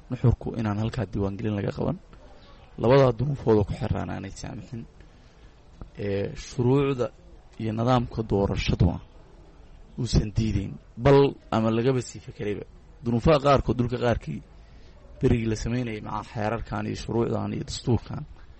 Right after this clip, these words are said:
dunuufta hadda ka jirta waa ka jirta. Dhul baa maamul kale gacanta ugu jiray, dastuurina waa ah.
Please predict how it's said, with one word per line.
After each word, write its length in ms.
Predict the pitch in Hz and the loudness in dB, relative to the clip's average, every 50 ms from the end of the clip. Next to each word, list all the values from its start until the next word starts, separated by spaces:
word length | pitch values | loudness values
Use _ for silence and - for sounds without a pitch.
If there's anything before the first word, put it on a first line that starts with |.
| - - - - - - - - - - - - | -20 -20 -20 -18 -18 -20 -20 -20 -20 -20 -6 0
dunuufta 300 | - 131 139 135 - - 123 | 4 4 4 4 4 2 2
hadda 200 | 113 - - - | 4 4 4 4
ka 80 | - | 2
jirta 200 | - - - - 110 | -2 -6 -6 -4 -2
waa 100 | 98 - | -2 -2
ka 80 | - | -4
jirta. 260 | 113 - - - - - - - | -8 -8 -10 -14 -14 -16 -16 -6
Dhul 160 | - 117 113 107 | -2 0 2 2
baa 240 | - 113 104 107 110 - - - - | 2 0 0 -2 -4 -6 -12 -16 -10
maamul 320 | - 110 113 110 107 107 107 | -8 -4 -2 0 0 0 0
kale 200 | - 110 101 104 | 2 2 0 0
gacanta 320 | - - 104 110 110 - 117 | 0 -4 -6 -2 0 0 0
ugu 160 | 113 113 113 | 0 -2 -4
jiray, 240 | - - 113 120 151 - - - - - - - - - - - - - - - - | -4 -4 -4 -4 -6 -8 -12 -18 -20 -20 -20 -20 -20 -20 -20 -20 -20 -20 -20 -18 -12
dastuurina 520 | - 120 - - - 139 127 127 113 107 | -10 -10 -4 2 4 4 6 6 4 2
waa 160 | 101 98 98 | 0 -2 -4
ah. 100 | 98 101 | -6 -8